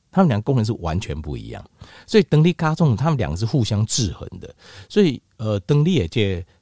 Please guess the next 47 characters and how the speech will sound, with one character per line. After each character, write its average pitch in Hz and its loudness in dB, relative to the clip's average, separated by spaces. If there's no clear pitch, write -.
甲 139 2
状 135 2
腺 73 -8
功 113 2
能 73 -8
较 139 -4
弱 76 -2
的 62 -10
时 - -10
阵， 57 -12
副 156 -2
甲 71 -6
状 95 -4
腺 95 -2
就 82 -6
会 78 -6
变 69 -4
强， - -6
也 107 2
变 110 2
强， - -12
会 127 0
失 117 2
去 107 0
平 64 -10
衡。 - -14
那 190 0
副 220 -2
甲 101 -2
状 127 -2
腺 110 -2
伫 92 -4
这 82 -2
阿 120 2
妈 131 4
君 127 0
这 120 0
家 117 0
吼 95 -6
后 82 -4
壁 87 -10
差 - -8
不 - -2
多 127 0
有 71 -4
四 - -2
粒。 69 -8